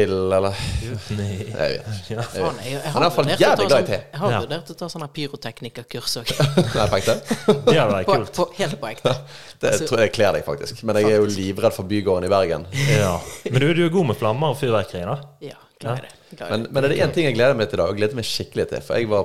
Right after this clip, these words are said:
Speaker 1: på butikken, skulle ha meg en, eh, god gammeldags te. Jeg vil heller ikke si gammeldags, det er feilt ord, for at denne her så ut som at dette her er ny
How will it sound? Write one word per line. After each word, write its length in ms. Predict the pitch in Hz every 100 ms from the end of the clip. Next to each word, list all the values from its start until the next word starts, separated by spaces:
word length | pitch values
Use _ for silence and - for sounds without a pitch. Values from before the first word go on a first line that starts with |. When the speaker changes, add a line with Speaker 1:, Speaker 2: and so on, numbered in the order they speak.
| -
Speaker 1:
på 160 | 95 85
butikken, 420 | - 104 101 123
skulle 220 | 139 - 98
ha 80 |
meg 300 | 104 90 85 87
en, 200 | 82 82
eh, 420 | 80 78 78 80
god 360 | 90 107 90 85
gammeldags 600 | 87 92 85 76 - -
te. 200 | - 110 - - -
Jeg 140 | -
vil 80 | 123
heller 100 | 156
ikke 140 | - 135
si 120 | 160
gammeldags, 480 | 135 127 156 80 -
det 80 | 131
er 60 |
feilt 200 | 143 -
ord, 200 | 120 85 -
for 160 | -
at 60 | 113
denne 160 | 123 131
her 200 | 139 -
så 180 | - 123 -
ut 240 | 175 - -
som 160 | 90
at 60 | 87
dette 140 | - 110
her 140 | 113
er 80 | 92
ny 300 | 104 123 104